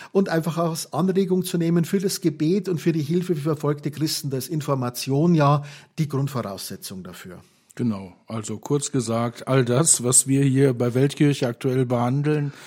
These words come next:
Speaker 2: wird dort kurz
Speaker 1: Ist
Speaker 2: und
Speaker 1: dort
Speaker 2: knapp
Speaker 1: eingedampft. Ja, genau.
Speaker 2: <laughs> eben. Und das Schöne an dieser Faltblattreihe ist ja, man kann es unter die Menschen bringen, man kann dieses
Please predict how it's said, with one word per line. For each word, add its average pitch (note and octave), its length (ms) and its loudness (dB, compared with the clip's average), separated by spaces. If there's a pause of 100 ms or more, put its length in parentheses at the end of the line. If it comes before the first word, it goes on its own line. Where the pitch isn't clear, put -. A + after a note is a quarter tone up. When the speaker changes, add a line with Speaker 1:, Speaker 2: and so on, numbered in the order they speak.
(280)
Speaker 2:
wird C#3 320 2
dort C3 340 0
kurz E3 300 -2
Speaker 1:
Ist C#3+ 100 4
Speaker 2:
und A#2+ 80 2
Speaker 1:
dort D3 120 6
Speaker 2:
knapp B2+ 120 2
Speaker 1:
eingedampft. B2+ 720 0
Ja, A#2 160 -2
genau. B2+ 200 0
Speaker 2:
<laughs> C#3+ 120 4
eben. D#3+ 380 6
Und D3+ 440 4 (280)
das B2 180 0
Schöne D3 380 4
an B2 120 0
dieser B2+ 240 2
Faltblattreihe A#2+ 880 0
ist - 360 -4
ja, A#2+ 220 -4
man A#2 220 0
kann B2 220 -2
es B2 420 -2
unter D#3+ 320 4
die B2 140 2
Menschen B2+ 480 0
bringen, A#2+ 480 0
man A2 180 -2
kann A#2+ 220 -4
dieses A2 520 -6